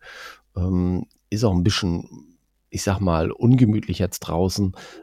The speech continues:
äh, mit dem Schiff zu fahren, vor allem in der Ostsee. Wobei, es gibt immer noch so ein paar Hardcore-Leute, die dann wirklich da rausfahren, whatever das ist.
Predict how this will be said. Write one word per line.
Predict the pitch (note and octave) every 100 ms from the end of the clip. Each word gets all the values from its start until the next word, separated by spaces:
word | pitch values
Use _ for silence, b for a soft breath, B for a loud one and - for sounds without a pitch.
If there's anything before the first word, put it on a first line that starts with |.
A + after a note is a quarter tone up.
| B
äh, | - F2+
mit | F2+ F2
dem | G#2
Schiff | - G2
zu | - F#2+
fahren, | - F2+ F2+ G2
vor | - F2+
allem | F#2+ F2+
in |
der | E2+
Ostsee. | - G#2 - F#2 F#2
Wobei, | G2+ F2 E2+ E2+
es | E2
gibt | - D#2
immer | G2 F2
noch | E2+
so | F2
ein | E2+
paar | F2
Hardcore-Leute, | E2 F2 - E2+ D#2+ D#2+
die | D#2
dann | E2 D#2
wirklich | E2+ D#2+
da | - D2
rausfahren, | D#2 D#2 - D#2 F2 B B B B -
whatever | D#2 F#2 E2 F2
das | D#2+ D#2 -
ist. | F2+ - -